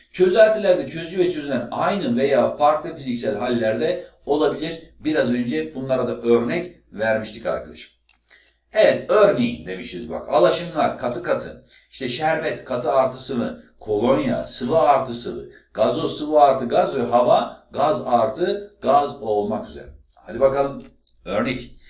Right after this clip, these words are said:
Karışımlarla ilgili hangisi yanlıştır diye sormuş bize. Homojen karışım çözeltidir. Evet.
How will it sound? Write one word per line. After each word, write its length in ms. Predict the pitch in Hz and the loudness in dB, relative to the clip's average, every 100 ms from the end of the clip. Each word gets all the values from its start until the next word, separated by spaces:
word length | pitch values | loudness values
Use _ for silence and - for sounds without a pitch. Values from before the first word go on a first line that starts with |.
| - _ | -20 _
Karışımlarla 640 | - 226 240 233 220 202 170 | 2 4 4 2 2 2 0
ilgili 240 | 151 123 | 0 -2
hangisi 520 | 123 208 220 185 180 | -4 -4 -4 -4 0
yanlıştır 540 | 202 202 196 196 175 170 | 2 2 0 -2 -2 -2
diye 120 | 165 | -2
sormuş 420 | 156 135 120 - | 2 2 2 -2
bize. 200 | - - - | -12 -16 0
Homojen 440 | - 233 202 202 | 2 2 0 -2
karışım 340 | 196 185 190 | 0 0 -2
çözeltidir. 580 | 185 175 180 175 - - 123 | -2 0 2 0 -2 -8 -4
Evet. 320 | 151 - | -4 -6